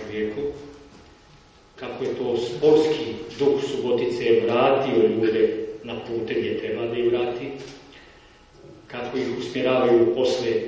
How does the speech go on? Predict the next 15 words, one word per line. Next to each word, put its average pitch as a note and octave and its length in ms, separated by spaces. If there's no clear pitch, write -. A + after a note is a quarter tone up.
kad A2 120
ih A2 200
uzmu G#2+ 260
preko G#2 200
srednje A#2 420
škole, A#2 320
preko A2+ 220
studentskih - 580
standarda, A#2+ 560
onih A2+ 280
koji G#2+ 100
ih G#2+ 180
obrazuju A#2+ 460
i A#2 120
ono A2+ 120